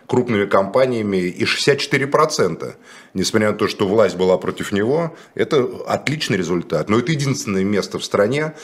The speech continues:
где были выборы до того момента, пока его оппонент из "Единой России" не заболел тяжело.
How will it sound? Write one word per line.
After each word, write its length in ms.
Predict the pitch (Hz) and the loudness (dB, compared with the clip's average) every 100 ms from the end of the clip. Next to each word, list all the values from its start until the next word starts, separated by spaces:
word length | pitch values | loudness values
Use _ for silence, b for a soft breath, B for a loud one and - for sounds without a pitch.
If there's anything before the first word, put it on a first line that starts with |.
| B B - | B B -10
где 240 | 95 110 | 2 4
были 220 | 117 117 | 4 4
выборы 340 | 120 151 139 113 | 2 2 2 2
до 140 | 107 | 2
того 100 | 113 | 2
момента, 420 | 110 113 123 107 | 2 4 2 0
пока 280 | 104 101 110 | 0 4 6
его 180 | 104 104 | 6 6
оппонент 420 | 104 110 120 123 | 6 4 2 -2
из 120 | 95 | -2
"Единой 260 | 95 107 104 | -2 0 2
России" 360 | 104 104 - | 2 2 -2
не 120 | 127 113 | 0 2
заболел 500 | 107 123 123 117 92 | 4 6 6 6 2
тяжело. 560 | 104 90 120 143 170 | 0 2 2 2 0